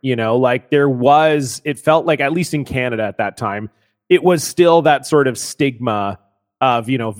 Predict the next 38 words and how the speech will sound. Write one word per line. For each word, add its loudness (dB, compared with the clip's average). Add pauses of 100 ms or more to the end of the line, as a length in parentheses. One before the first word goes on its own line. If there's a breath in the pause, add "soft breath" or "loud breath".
all 2
vegetarian -2
food -2
sucks -2
and -8
tastes -8
bad. -6 (340)
There 2
weren't 0
that 2
many -2
vegetarian -2
or -4
vegan -6
restaurants -4
in -10
Vancouver. -8
In -10
fact, -2
there -4
were -4
almost -6
none. -10
I -6
mean, -2
you, 0
you -2
could 0
go 4
to, -6
like, 0
we -2
would -2
go 4
for -2
sushi -6
a -8
lot -10